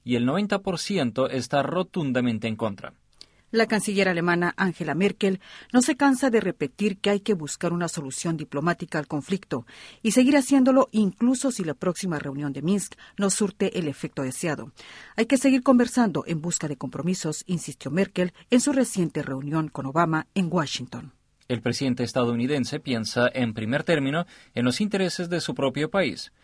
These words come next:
Speaker 1: por lo que la unidad de Estados Unidos y la Unión Europea ya no se ve tan sólida como hace apenas unos cuantos meses.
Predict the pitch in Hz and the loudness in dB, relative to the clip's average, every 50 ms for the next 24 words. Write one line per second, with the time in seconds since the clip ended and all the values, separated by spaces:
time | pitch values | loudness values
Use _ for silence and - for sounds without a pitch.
0 | _ _ _ - 131 131 131 131 - 131 127 123 - 131 131 135 131 123 123 120 | _ _ _ 0 2 2 2 4 4 2 2 0 0 0 2 4 6 6 6 8
1 | 117 117 113 - - 131 127 127 123 151 156 131 117 113 113 110 104 - - 120 | 6 6 4 2 2 2 2 4 4 4 4 4 4 2 -2 -4 -4 -2 -2 -2
2 | 117 123 120 - 143 139 131 127 160 160 - 151 127 113 110 107 113 113 113 117 | -2 -2 -2 -2 -2 -2 0 -2 -2 -4 -4 -2 -2 0 0 0 0 0 0 0
3 | 120 139 135 - 170 170 170 170 _ _ _ _ _ _ - 120 131 180 208 226 | -2 -2 -2 0 0 0 0 -2 _ _ _ _ _ _ -4 0 2 2 2 2
4 | 226 - 185 180 180 175 - 165 165 147 - - 175 165 151 151 180 185 185 - | 2 0 0 0 0 0 -2 -2 -2 -2 -2 0 2 2 2 2 0 -2 -2 -2
5 | 147 135 127 127 123 123 - 135 131 123 123 - 120 120 127 131 127 - - - | -2 0 2 2 0 0 0 0 -2 0 0 0 0 2 0 0 -2 -4 -6 -4
6 | 143 131 127 123 - - 123 113 110 120 117 110 113 95 73 - - - - - | -2 0 0 -2 -2 -2 -2 -2 -2 -2 -4 -4 -4 -4 -6 -8 -12 -16 -18 -20